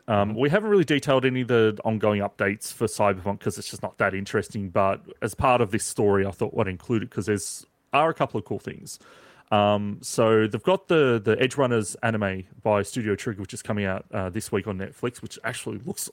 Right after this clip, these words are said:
Speaker 1: awesome. Like,
Speaker 2: Mm.
Speaker 1: these are the guys that did Gurren Lagann and, like, really cool, um, studio. Um, and they're bringing some items across from that into the, the game.
Speaker 2: Cool, cool.
Speaker 1: But the big, the big one, so they're adding clothing transmogrification. So that's where you can
Speaker 2: Nice.
Speaker 1: change your clothing but retain the stats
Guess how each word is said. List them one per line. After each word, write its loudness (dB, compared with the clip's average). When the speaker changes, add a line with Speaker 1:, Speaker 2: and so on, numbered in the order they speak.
Speaker 1:
awesome. 0
Like, 2
Speaker 2:
Mm. -4
Speaker 1:
these 2
are 2
the -18
guys 2
that -10
did -4
Gurren 2
Lagann -2
and, -8
like, -2
really -2
cool, -4
um, -6
studio. -8
Um, 4
and 2
they're 4
bringing -2
some -4
items 2
across -8
from -10
that -8
into -14
the, -12
the -6
game. 2
Speaker 2:
Cool, -10
cool. -18
Speaker 1:
But -2
the -4
big, -4
the -4
big 2
one, 4
so 0
they're 4
adding 2
clothing 0
transmogrification. -4
So 0
that's 0
where 0
you -8
can -8
Speaker 2:
Nice. -6
Speaker 1:
change 0
your -8
clothing 2
but -8
retain -4
the -8
stats -2